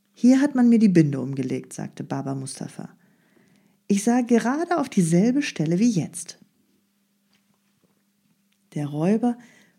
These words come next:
band ihm nun sein Schnupftuch vor die Augen.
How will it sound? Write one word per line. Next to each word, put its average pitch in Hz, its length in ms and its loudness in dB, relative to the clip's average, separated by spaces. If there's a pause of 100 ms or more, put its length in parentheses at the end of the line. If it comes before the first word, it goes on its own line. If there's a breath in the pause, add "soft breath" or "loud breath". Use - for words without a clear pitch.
(140)
band 208 380 0
ihm 240 180 4
nun 180 420 2
sein 220 280 -2
Schnupftuch - 500 -6
vor - 180 -12
die 135 160 -12
Augen. 120 380 -8